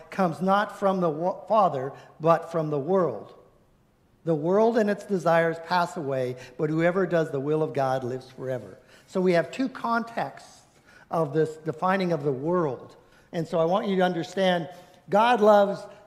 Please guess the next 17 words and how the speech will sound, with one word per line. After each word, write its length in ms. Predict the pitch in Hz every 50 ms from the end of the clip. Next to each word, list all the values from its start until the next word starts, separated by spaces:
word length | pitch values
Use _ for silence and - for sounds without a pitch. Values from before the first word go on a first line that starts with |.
| - -
the 100 | 185 165
people 1040 | - - - - - 302 330 320 - 277 247 185 143 110 - - - - - - _ _
of 220 | - 190 180 151 143
the 120 | 156 156
world. 540 | 143 147 151 151 147 147 143 147 147 143 - - - - - - _ _ _
He 160 | - 202 202
doesn't 400 | - 202 214 220 185 214 202 190
love 280 | 185 190 185 185 147 151
the, 220 | 160 151 143 151 - - - - - _ _ _
if 80 | - 165
I 60 | 151
can 160 | 151 - 156
use 320 | 151 165 165 160 151 156
the 180 | - - 151 135
heathen, 460 | 127 - - 233 233 220 170 165 147
the 100 | 139 139
cultural 840 | 139 - - - 214 185 - - - 285 247 180 160 147 139 - -